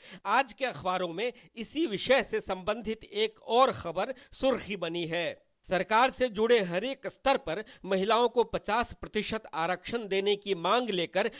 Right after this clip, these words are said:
कल पटना में सर्वदलीय महिलाओं ने प्रदर्शन किया है। ये ठीक है कि यहाँ सरकारी दल जेडीयू की महिलाएं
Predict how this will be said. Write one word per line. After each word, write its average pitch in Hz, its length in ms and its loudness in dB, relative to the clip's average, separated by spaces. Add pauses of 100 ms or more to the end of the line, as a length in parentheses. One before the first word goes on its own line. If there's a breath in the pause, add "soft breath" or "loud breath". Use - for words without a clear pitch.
(120)
कल 196 140 4
पटना 214 440 0
में 196 160 0
सर्वदलीय 185 680 0
महिलाओं 170 520 0
ने 190 160 -2 (200 loud breath)
प्रदर्शन 214 460 2
किया 160 300 -2
है। 165 340 -4 (340 loud breath)
ये 247 220 4
ठीक 302 300 0
है 208 180 -4
कि 240 120 -10
यहाँ 214 240 -2
सरकारी 208 580 -2
दल 208 300 -4
जेडीयू 175 560 -2
की 196 160 -10
महिलाएं 175 600 0